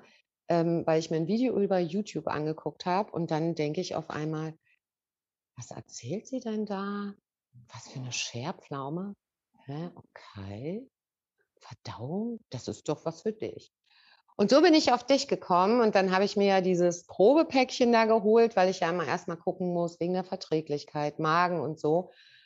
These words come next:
Na ja, und wie wir schon telefoniert haben, ähm, ich hatte ja dann das, äh, große Glück, ähm, dann jetzt eine Woche das zu probieren.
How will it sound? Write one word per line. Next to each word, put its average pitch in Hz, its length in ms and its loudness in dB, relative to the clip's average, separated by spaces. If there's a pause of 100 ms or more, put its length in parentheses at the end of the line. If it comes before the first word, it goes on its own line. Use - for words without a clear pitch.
(300)
Na 202 120 6
ja, 233 200 8
und 180 100 2
wie 214 140 4
wir 247 80 6
schon 220 240 4
telefoniert 220 680 4
haben, 240 420 2
ähm, 208 240 2
ich 175 160 -4
hatte 202 180 2
ja 202 100 4
dann 190 160 2
das, 185 240 -2
äh, 160 180 2
große 196 460 2
Glück, 220 340 2
ähm, 190 400 -2
dann 180 260 0
jetzt 170 300 -4
eine 165 120 -4
Woche 208 260 2
das 175 260 -4
zu - 80 -4
probieren. 180 560 -4